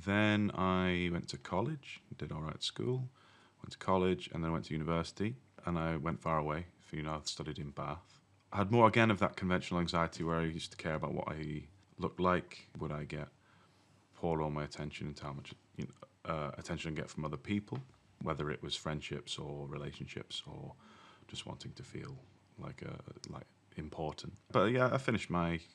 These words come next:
degree, and then it was after that when disordered anxiety started to, to, to begin. So when I finished university, my little brother was diagnosed with a very rare form of liver cancer,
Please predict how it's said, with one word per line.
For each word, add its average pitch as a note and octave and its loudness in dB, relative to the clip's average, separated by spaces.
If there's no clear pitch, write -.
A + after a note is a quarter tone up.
degree, E2+ -2
and F2+ 0
then F2+ 4
it F2 2
was F2 2
after G2+ 4
that F#2 6
when E2+ 0
disordered F#2 4
anxiety D#2 -2
started - -8
to, - -6
to, - -8
to - -8
begin. D2 -4
So G#2+ 2
when G#2 8
I G2+ 6
finished A#2+ 4
university, E2+ 4
my E2 2
little - -4
brother E2 2
was - -10
diagnosed D#2 2
with D2+ -4
a D2 -6
very E2 0
rare D#2 2
form D#2 -4
of C#2+ -6
liver D#2+ 0
cancer, F2 -2